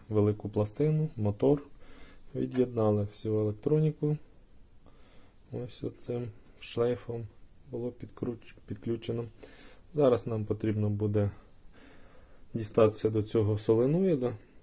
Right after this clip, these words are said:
Тут все залишаємо в покої. Відкрутимо цього шурупа і будемо розбиратися, що в нас тут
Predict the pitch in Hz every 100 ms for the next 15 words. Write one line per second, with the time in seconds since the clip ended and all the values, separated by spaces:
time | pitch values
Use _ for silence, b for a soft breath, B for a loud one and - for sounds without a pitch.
0 | b - - - - - 135 120 104 -
1 | - - - - - - 110 104 110 131
2 | 143 139 117 113 117 - - 170 - 135
3 | 127 127 - - b b b b b b
4 | - 117 113 120 117 - 117 113 113 107
5 | 107 104 104 - 110 98 101 - 123 160
6 | 160 139 131 - - - - - - B
7 | B B - 127 127 110 113 113 110 107
8 | 104 107 110 110 107 107 - 113 110 107
9 | 104 - 107 -